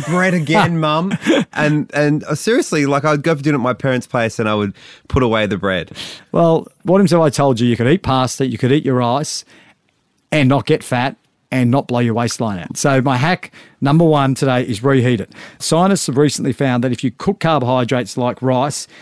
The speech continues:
Speaker 2: and let them sit in the fridge for twelve hours, then reheat them and eat them, your body will absorb sixty percent less of the calories in that food. How does this happen? Just let
Speaker 1: Yeah.
Speaker 2: it cool down in the fridge,
Speaker 1: Yeah.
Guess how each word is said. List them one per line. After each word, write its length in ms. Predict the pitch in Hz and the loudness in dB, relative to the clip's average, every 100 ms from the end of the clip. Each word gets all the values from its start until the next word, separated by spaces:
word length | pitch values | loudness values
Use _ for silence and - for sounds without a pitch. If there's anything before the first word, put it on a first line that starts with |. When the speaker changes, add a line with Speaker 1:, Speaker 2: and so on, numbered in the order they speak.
| - - | -14 -4
Speaker 2:
and 140 | 113 | 0
let 140 | 165 | 0
them 140 | - 160 | 2 0
sit 160 | - | 2
in 80 | 160 | 2
the 80 | 139 | 0
fridge 280 | - 139 - | 0 0 -2
for 80 | 117 | -8
twelve 400 | - 147 175 156 | -2 2 2 2
hours, 480 | 131 117 175 - - - - _ | 0 0 -4 -8 -14 -20 -20 _
then 180 | 131 147 | 0 2
reheat 360 | 175 151 143 - | 4 4 4 2
them 160 | 123 | 0
and 100 | 123 | 2
eat 180 | 127 143 | 2 0
them, 220 | 104 147 - - - _ _ | -4 -6 -8 -16 -20 _ _
your 200 | - 135 | -2 0
body 320 | 131 151 170 175 | 2 2 2 2
will 280 | 147 135 - | 0 -2 -4
absorb 460 | 117 117 123 123 - | -4 2 2 2 0
sixty 500 | - 185 - 185 170 | 0 0 0 -4 -4
percent 460 | - - 143 127 | -4 -2 -2 -2
less 340 | 127 135 123 143 | -2 0 0 -4
of 80 | |
the 80 | 117 | -6
calories 560 | - 139 131 127 147 - _ | -4 0 2 2 0 -4 _
in 160 | 139 123 | 0 0
that 200 | 110 - | 0 -4
food. 360 | 135 107 78 - _ _ _ - | -4 -2 -4 -14 _ _ _ -6
How 160 | 151 | 0
does 100 | 165 | 2
this 120 | 127 - | 2 0
happen? 320 | 147 123 110 | -2 -2 0
Just 220 | 156 - | 0 2
let 100 | 165 | 4
Speaker 1:
Yeah. 120 | 165 | 4
Speaker 2:
it 100 | - | 2
cool 180 | - 190 | 2 4
down 180 | 170 156 | 4 2
in 80 | 131 | 0
the 60 | |
fridge, 460 | 117 175 147 165 - - | 2 4 4 2 -4 -2
Speaker 1:
Yeah. 160 | 120 | -2